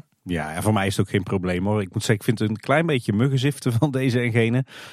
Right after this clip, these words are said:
Kijk, weet je wat het is? We hebben nu toevallig het geluk dat het, eh, in februari een keer, eh, als voorjaar voelt.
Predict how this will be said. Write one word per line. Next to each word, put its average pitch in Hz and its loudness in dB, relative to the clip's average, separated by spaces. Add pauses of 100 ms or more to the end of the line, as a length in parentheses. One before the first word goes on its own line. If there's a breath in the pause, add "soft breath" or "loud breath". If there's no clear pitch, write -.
(200 loud breath)
Kijk, 95 -6
weet 110 -2
je 113 4
wat 101 4
het 135 6
is? - -8
We - 2
hebben 107 2
nu 120 4
toevallig 113 2
het 104 -4
geluk 110 2
dat 107 2
het, 104 -4
eh, 104 4
in 113 0
februari 107 2
een 107 -2
keer, 101 0
eh, 98 2
als 107 0
voorjaar 143 2
voelt. - -4